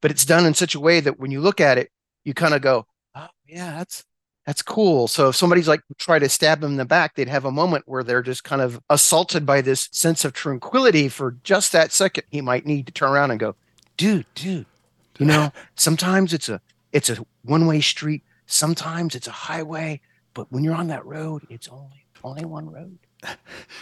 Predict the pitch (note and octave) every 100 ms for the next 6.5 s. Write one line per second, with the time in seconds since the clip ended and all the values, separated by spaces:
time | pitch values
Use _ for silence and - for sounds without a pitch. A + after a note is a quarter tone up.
0 | - F#3 G3+ G#3+ C#4 G3+ C#3 - A#2+ A2
1 | A2 A#2+ G#2+ G2+ - - _ C#3 C3 A2+
2 | A2 A2 A2 G#2+ A2 G2+ F#2+ - A2 G#2
3 | G2+ G2 F#2+ F#2+ F2+ F#2 G2 G2+ F#2 F#2
4 | F#2 - F#2 F2 - A#2 C3 D3 D3+ C#3
5 | A#2 A2+ A#2 A2+ G2+ G2 F#2+ G2+ G2 G2+
6 | - G#2+ - F2+